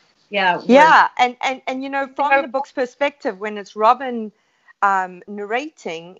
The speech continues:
Speaker 2: you know, she just takes these things sort of at face value. And so she's not really gonna contextualize what it means to be colored in South Africa. And of course, in the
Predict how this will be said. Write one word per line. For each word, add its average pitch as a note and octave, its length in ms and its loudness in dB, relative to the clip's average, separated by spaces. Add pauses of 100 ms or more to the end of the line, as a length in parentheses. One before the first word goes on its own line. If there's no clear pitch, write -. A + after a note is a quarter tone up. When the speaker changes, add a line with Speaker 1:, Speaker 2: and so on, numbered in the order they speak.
(100)
Speaker 2:
you A#3 120 -6
know, G#3+ 200 -2
she C#4 260 -8
just C#4 220 -12
takes A#3+ 260 -2
these A#3 220 -6
things G3+ 340 -4
sort G#3+ 140 -2
of G3 80 -6
at G3 120 0
face G#3 320 0
value. G3+ 360 4
And E3 160 -6
so G#3+ 100 -2
she's G3+ 240 -8
not A#3 240 -2
really G#3+ 240 2
gonna F#3+ 320 -2 (340)
contextualize G#3 1040 2
what G3 200 -4
it F3+ 120 -10
means A3 680 -8
to A3 80 -10
be G#3 160 -8
colored G3 560 -4
in A#3+ 180 -4
South G#3 180 -8
Africa. E3 380 -4
And F3 120 -8
of F#3 120 -10
course, B3 280 -2
in A3 100 -8
the G3+ 80 -6